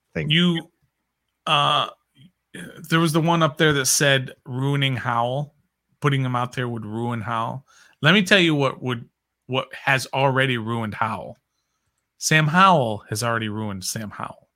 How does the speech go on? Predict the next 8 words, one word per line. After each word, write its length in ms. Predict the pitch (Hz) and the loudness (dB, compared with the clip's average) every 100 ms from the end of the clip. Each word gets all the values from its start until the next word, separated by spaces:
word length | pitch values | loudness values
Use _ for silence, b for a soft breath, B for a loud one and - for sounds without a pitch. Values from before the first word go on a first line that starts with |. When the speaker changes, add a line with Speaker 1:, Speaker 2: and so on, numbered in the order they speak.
| _ b b b | _ b b b
Speaker 2:
Sam 240 | - 151 151 | -2 0 2
Howell 280 | 196 196 180 | 2 2 2
is 120 | 156 | 0
a 80 | 139 | -2
fifth 380 | - 160 - | -2 -4 -4
round 440 | 143 131 123 113 - _ _ _ | -4 -2 -2 -6 -10 _ _ _
quarterback. 640 | - 127 104 92 - _ _ _ _ _ - | -4 -2 -2 -10 -16 _ _ _ _ _ -14
Okay. 400 | - 131 135 | -4 -2 -2